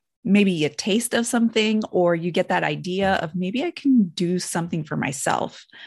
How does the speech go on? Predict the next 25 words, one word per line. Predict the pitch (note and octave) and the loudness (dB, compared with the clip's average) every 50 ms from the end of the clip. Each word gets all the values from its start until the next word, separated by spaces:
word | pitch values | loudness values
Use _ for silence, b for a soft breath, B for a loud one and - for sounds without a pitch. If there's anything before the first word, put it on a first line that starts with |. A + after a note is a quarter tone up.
| B B B B B _ _ - - | B B B B B _ _ -8 0
but | - A#3 G#3+ | 2 4 4
it | G#3+ G#3+ | 4 4
can | - B3+ A#3 A3 G#3+ | 4 6 6 6 6
be | G3+ F3+ | 4 2
scary | - - - G3+ B3 B3+ G3 F3 | 0 0 0 2 2 4 2 2
for | - - D#3+ | 0 -2 -4
some | - - D#3 D#3 D3+ | -4 -4 -6 -6 -4
people. | D#3+ F#3 F3 - - G#2+ F2 F2+ - - - | -4 -6 -4 -2 0 0 0 0 0 -2 -6
What, | - F3 F3+ G3+ G#3+ B3+ C#4+ - - - _ _ _ _ _ _ _ - - | -4 0 2 4 4 4 4 2 0 -4 _ _ _ _ _ _ _ -4 0
I | F#3+ F#3+ | 2 2
mean, | F#3+ F#3 F#3 | 4 4 2
did | E3 F#3+ F#3 - - | 2 0 0 2 2
you | G#3+ G#3+ | 2 2
have | - - - D3+ D#3+ F3 G#3 G#3+ | 0 -2 -4 -4 -2 -2 -2 -2
some | - A#3+ A3 A3 | 0 0 0 0
thoughts | - F#3+ G3 G#3 - - | 0 0 0 -2 -4 -6
like | - A#3 A#3 | -8 -8 -4
that? | - A#3+ - - A3+ | 0 0 2 2 2
Did | F#3+ F3 | 0 0
you | D#3+ E3+ | -2 -2
have | F3+ F3 F3 F3 | -2 -2 -2 -2
some | - - F#3+ F#3 F#3 F3+ | -2 -2 0 0 2 0
maybe | F3 E3 D#3+ E3 | 0 0 -2 -4
limiting | E3 E3 E3+ E3+ F3+ E3+ - - F#3 F#3 | -4 -2 -2 -2 -2 0 2 2 4 4
beliefs? | F3+ F#3+ F3 F#3 F#3+ G#3+ D#4 - - - - B | 4 4 4 4 4 4 2 0 -2 -6 -8 B